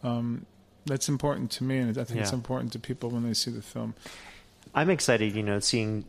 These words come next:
Speaker 2: seeing just the trailer at this point. Uh, the, the music is so evocative and so, so interesting to me, but, you know, I've never seen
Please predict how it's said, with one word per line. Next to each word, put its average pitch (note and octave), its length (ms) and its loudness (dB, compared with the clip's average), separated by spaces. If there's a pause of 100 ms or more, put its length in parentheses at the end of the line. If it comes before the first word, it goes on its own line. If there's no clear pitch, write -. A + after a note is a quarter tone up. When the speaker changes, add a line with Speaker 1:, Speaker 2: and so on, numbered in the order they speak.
Speaker 2:
seeing G#2+ 360 2
just A2 280 2
the G#2 100 4
trailer G#2 480 4
at F#2+ 160 -2
this G#2+ 200 2
point. G2+ 420 -2 (400)
Uh, F#2+ 440 2 (600)
the, A2 120 0
the G2 160 -4
music G#2+ 680 0
is F#2 160 2
so G2 280 0
evocative F#2 540 0
and F#2+ 120 -8
so, F#2 400 0
so F#2+ 300 0
interesting F#2 920 -2 (160)
to - 140 -8
me, F#2+ 200 -2
but, F2+ 400 2 (960)
you G#2 80 -6
know, F#2 100 0
I've F2+ 180 -8
never A2 520 2
seen F2 460 -2